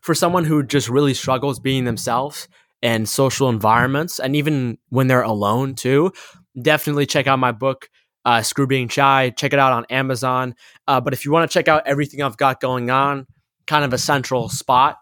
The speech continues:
is, uh, my website, which is just my first and last name dot com,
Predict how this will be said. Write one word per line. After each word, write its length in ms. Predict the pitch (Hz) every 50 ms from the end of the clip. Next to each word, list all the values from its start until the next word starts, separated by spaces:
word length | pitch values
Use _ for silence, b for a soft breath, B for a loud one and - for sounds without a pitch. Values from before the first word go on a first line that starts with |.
| _ -
is, 280 | 135 127 123 113 104
uh, 120 | 131 117 110
my 120 | 110 113
website, 560 | 117 123 135 135 - - - 143 139 135 135 - _
which 200 | 127 123 - -
is 80 | 117 104
just 320 | - 139 131 117 - -
my 160 | 120 117 110
first 380 | 104 - - 131 131 120 - -
and 100 | 120 113
last 320 | 113 113 113 113 - -
name 300 | 123 120 120 123 123 120 - -
dot 240 | - 110 98 95 -
com, 400 | - 120 117 113 120 123 123